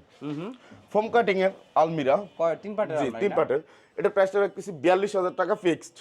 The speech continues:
Speaker 1: বিয়াল্লিশ হাজার টাকা না?
Speaker 2: জি, জি।
Speaker 1: সেগুন কাঠের।
Speaker 2: সেগুন
Speaker 1: তিরিশ
Speaker 2: কাঠের।
Speaker 1: বছর লিখিত গ্যারান্টি আছে।
Speaker 2: ভিতরে বাইরে সম্পূর্ণ সেগুন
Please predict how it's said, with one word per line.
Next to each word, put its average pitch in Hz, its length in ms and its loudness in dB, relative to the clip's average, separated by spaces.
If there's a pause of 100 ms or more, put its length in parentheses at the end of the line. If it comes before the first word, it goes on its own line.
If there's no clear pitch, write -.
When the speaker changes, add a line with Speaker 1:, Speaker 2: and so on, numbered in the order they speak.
Speaker 1:
বিয়াল্লিশ 180 400 -4
হাজার 156 240 -4
টাকা 117 180 -6
না? 208 220 -6
Speaker 2:
জি, 147 140 -2
জি। 113 60 -6
Speaker 1:
সেগুন 254 340 0
কাঠের। 202 280 2 (120)
Speaker 2:
সেগুন 214 240 2
Speaker 1:
তিরিশ 254 140 6
Speaker 2:
কাঠের। 269 140 2
Speaker 1:
বছর 262 160 2
লিখিত 247 300 2
গ্যারান্টি 202 360 2
আছে। 135 120 -2
Speaker 2:
ভিতরে 214 240 2
বাইরে 208 200 2
সম্পূর্ণ 202 400 -2
সেগুন 196 380 -4